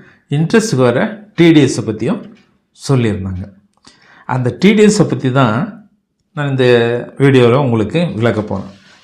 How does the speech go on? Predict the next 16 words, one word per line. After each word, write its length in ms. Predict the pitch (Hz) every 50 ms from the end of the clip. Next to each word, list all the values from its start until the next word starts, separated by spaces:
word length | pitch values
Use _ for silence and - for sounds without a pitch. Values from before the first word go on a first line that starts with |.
| _ - 170
ஏன்னா 120 | 147 156 151 -
சில 140 | - 139 131 123 117 113
நண்பர்கள் 500 | 117 123 139 139 156 139 135 123 101 113
கேட்டாங்க, 380 | 117 110 101 110 104 98 104 120 139 - - - - _ _ _ _ _
"இந்த 120 | - 123 117 123
டி 80 | 151 156 160
டி 40 | 156 151
எஸ் 100 | 147 143 131 -
பத்தி 160 | 120 - 131 120
கொஞ்சம் 240 | 113 113 107 104 107 -
சொல்லுங்க, 380 | - 135 127 127 123 117 113 117 120 120 104 98 95 - - - _ _ _ _ _ _
கொஞ்சம் 220 | - 120 120 120 107 123
குழப்பமா 460 | 123 131 131 117 117 123 120 117 113 107
இருக்கு" 200 | 101 101 101 110
அப்படின்னு 280 | 104 95 107 110 104 104
சொன்னாங்க. 320 | - 113 101 104 101 92